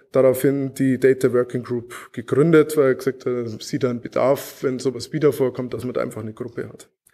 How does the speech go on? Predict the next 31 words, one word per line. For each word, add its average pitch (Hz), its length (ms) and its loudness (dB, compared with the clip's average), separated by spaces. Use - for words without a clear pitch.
Aktuell 170 680 4
hat 147 220 4
sie 131 380 4
elf 151 580 0
Mitglieder 233 720 2
und 160 400 -2
die 147 260 -2
Arbeitsleistung 175 800 4
von 160 100 0
der 156 100 0
Data 147 320 4
Working 139 260 -2
Group 135 220 -6
ist 127 160 -6
auch 175 320 2
nicht 175 280 -4
zu - 300 -8
verachten, 151 520 0
ist 139 200 -6
so 131 240 2
bis 135 200 -2
zu - 160 2
einem 135 400 2
Vollzeitäquivalent, 131 1120 2
habe 143 140 2
ich 135 80 -6
das 151 160 -2
mal 143 120 0
genannt. 156 440 -4
Wobei 135 240 6
das - 260 0